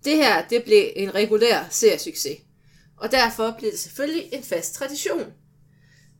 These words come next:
I året et hundrede niogtres før vor tidsregning, der blev der afholdt et show, hvor der blev dræbt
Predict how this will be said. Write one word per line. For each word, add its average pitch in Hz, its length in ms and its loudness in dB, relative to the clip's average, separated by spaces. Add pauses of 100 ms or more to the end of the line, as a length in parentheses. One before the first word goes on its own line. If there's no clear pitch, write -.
(440)
I 277 160 0
året 262 640 4
et 233 260 -4
hundrede 220 400 -2
niogtres 202 520 -4
før 202 140 -2
vor 170 100 -2
tidsregning, 196 720 -6 (440)
der 247 140 2
blev 240 120 0
der 220 100 0
afholdt 247 420 0
et 180 120 -10
show, 208 440 0
hvor 220 140 0
der 214 120 0
blev 180 140 -6
dræbt 202 300 -2